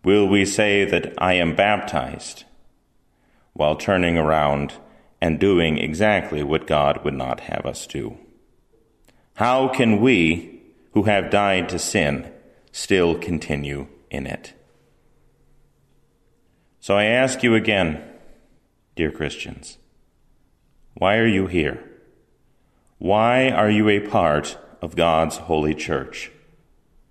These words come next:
It is because of Jesus Christ.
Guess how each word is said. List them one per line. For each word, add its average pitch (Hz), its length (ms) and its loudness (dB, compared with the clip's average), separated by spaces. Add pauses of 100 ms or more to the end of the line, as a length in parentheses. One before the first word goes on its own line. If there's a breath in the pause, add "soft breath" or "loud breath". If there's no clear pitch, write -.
(1040)
It 92 160 -2
is 98 200 2
because 95 880 0
of 85 240 -4
Jesus 76 420 0
Christ. - 600 -12